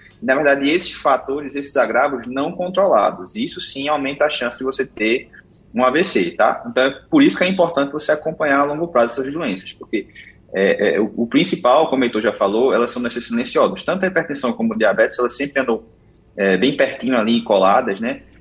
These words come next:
É, elas são fatores de risco para basicamente as duas principais causas de morte do mundo, que são A V C e o infarto. Elas são silenciosas, dificilmente elas causam algum sintoma, é, por elas mesmas. Então, normalmente o que causa sintoma é cons-, é a,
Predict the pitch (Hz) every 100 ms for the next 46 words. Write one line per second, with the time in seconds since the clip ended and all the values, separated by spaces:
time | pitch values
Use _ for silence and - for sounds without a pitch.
0 | _ - 95 98 98 95 95 101 110 127
1 | 123 123 131 131 117 113 123 123 123 113
2 | 110 113 120 110 113 107 117 139 - 120
3 | 123 110 - 110 110 110 104 98 - 110
4 | 104 170 - - - _ 104 117 107 104
5 | 101 104 101 104 - 131 156 - - -
6 | - - - 123 135 170 185 170 156 135
7 | 110 95 95 - 180 - 165 160 160 -
8 | 131 135 139 139 135 135 135 135 120 117
9 | 123 139 143 - - _ - 101 104 120
10 | 123 147 123 110 101 95 98 117 127 135
11 | 135 135 - 120 143 170 170 151 135 151
12 | 147 151 - 123 143 160